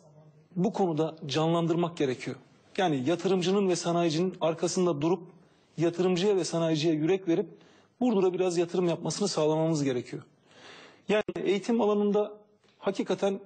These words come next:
son on yılda adından sürekli söz ettiren bir kentiz. Bu konuda eğitim camiamız çok bilinçli, çok fedakar. Kendilerine buradan öğretmenlerimize de teşekkür etmek istiyorum. Henüz yeni geçirdik yirmi dört Kasım'ı.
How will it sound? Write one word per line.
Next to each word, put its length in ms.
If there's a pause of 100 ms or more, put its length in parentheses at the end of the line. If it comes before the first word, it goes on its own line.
(260)
son 280
on 200
yılda 260
adından 440
sürekli 420
söz 200
ettiren 360
bir 40
kentiz. 500 (960)
Bu 80
konuda 360
eğitim 300
camiamız 760 (360)
çok 260
bilinçli, 460 (100)
çok 220
fedakar. 580 (100)
Kendilerine 640
buradan 340
öğretmenlerimize 760
de 80
teşekkür 420
etmek 220
istiyorum. 380 (280)
Henüz 300
yeni 140
geçirdik 380
yirmi 160
dört 160
Kasım'ı. 380